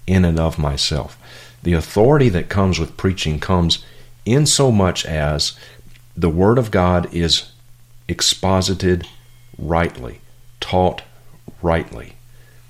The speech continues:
The authority is in Scripture. He thinks the authority, he thinks the credibility comes when people see that he has a big audience that he's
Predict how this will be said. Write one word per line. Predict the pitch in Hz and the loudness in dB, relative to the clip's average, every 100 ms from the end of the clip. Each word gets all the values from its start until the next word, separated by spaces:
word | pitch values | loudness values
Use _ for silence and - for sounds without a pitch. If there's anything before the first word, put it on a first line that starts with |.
| - - - - | -20 -20 -20 -6
The | 85 | -4
authority | 71 - 107 131 123 101 | -4 -2 2 4 4 2
is | 82 | 0
in | 82 | 0
Scripture. | - - 87 - - - - - - - - - - - - - - - | -2 -4 -4 -4 -6 -8 -14 -20 -20 -20 -20 -20 -20 -20 -20 -20 -20 -10
He | - 170 | 0 2
thinks | 170 120 87 | 4 2 0
the | 82 | -2
authority, | 78 - 71 65 62 62 - | -2 -2 -4 -4 -6 -12 -4
he | 117 | -2
thinks | 147 151 120 | 0 0 0
the | - | -2
credibility | - 90 76 67 65 64 | -2 -2 -2 -2 -4 -6
comes | 65 73 69 69 - - - - - - - - | -4 -4 -2 -4 -8 -14 -20 -20 -20 -20 -14 -2
when | 87 | 0
people | 98 87 80 | 2 0 0
see | - 85 76 - | 0 0 -4 -6
that | 80 | -6
he | 78 | -4
has | 78 73 | -4 -4
a | |
big | 67 71 | -4 -4
audience | 73 78 71 - | 0 -2 -2 -6
that | - | -6
he's | 62 - | -4 -6